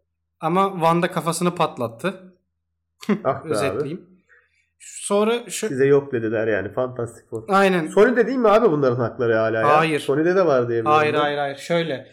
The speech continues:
Speaker 1: Fantastic Four ve X-Men Fox'taydı. Disney Fo-
Speaker 2: Ha, doğru. Doğru.
Speaker 1: Aynen.
Speaker 2: Tamam.
Speaker 1: Disney Fox'u alınca artık hiçbir şeyin bir önemi kalmadı.
Speaker 2: Doğru.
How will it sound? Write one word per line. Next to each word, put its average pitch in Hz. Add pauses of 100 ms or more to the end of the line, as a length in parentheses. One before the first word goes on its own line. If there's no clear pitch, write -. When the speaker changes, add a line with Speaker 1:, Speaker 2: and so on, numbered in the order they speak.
(120)
Speaker 1:
Fantastic 175
Four 190
ve 196
X-Men 214 (100)
Fox'taydı. 165 (840)
Disney 185
Fo- 151
Speaker 2:
Ha, 160
doğru. 156 (260)
Doğru. 151
Speaker 1:
Aynen. 147 (340)
Speaker 2:
Tamam. 143
Speaker 1:
Disney 196
Fox'u 180
alınca 190 (140)
artık 170
hiçbir 202
şeyin 170
bir 175
önemi 156
kalmadı. 120 (880)
Speaker 2:
Doğru. 120